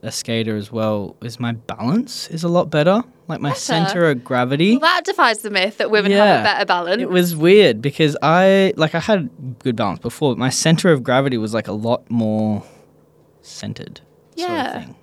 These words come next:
Speaker 1: I kn-,
Speaker 2: Well,
Speaker 1: that,
Speaker 2: that
Speaker 1: yeah.
Speaker 2: goes against what I've always believed, 'cause I
Speaker 1: Yeah.
Speaker 2: did a bit of stand-up paddleboarding.
Speaker 1: Right.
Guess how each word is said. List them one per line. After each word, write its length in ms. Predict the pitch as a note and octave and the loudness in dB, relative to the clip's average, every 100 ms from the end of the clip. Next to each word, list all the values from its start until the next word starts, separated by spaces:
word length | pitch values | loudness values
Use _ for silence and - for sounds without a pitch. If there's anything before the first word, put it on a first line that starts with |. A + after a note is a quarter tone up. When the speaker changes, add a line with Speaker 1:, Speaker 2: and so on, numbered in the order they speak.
| _ _ _ _ - | _ _ _ _ -10
Speaker 1:
I 40 | |
kn-, 80 | F#3+ | -4
Speaker 2:
Well, 240 | C#4 C4+ | 0 2
Speaker 1:
that, 240 | C4 D#4 D#4+ | 2 2 2
Speaker 2:
that 60 | C4+ | 0
Speaker 1:
yeah. 160 | C4+ B3+ | 4 4
Speaker 2:
goes 100 | B3+ | 2
against 580 | A#3+ A3 G#3+ G3+ - A3 | 0 0 0 -4 -6 -2
what 140 | G3 | 2
I've 240 | G3+ G3 | 2 2
always 260 | F#3+ F#3 F#3 | 0 -2 -2
believed, 300 | F#3 F#3 F3+ | -6 -6 -4
'cause 100 | B3+ | 0
I 120 | A#3 | 0
Speaker 1:
Yeah. 40 | A#3 | -2
Speaker 2:
did 140 | A#3 | -4
a 40 | |
bit 120 | G#3 G#3 | -4 -6
of 80 | |
stand-up 340 | - G#3 G3 - | -2 -2 -2 -6
paddleboarding. 760 | G3 G3 F#3+ F3+ F3 - G3 A#2+ | -6 -6 -6 -6 -6 -8 -14 -12
Speaker 1:
Right. 260 | G3 - | -12 -12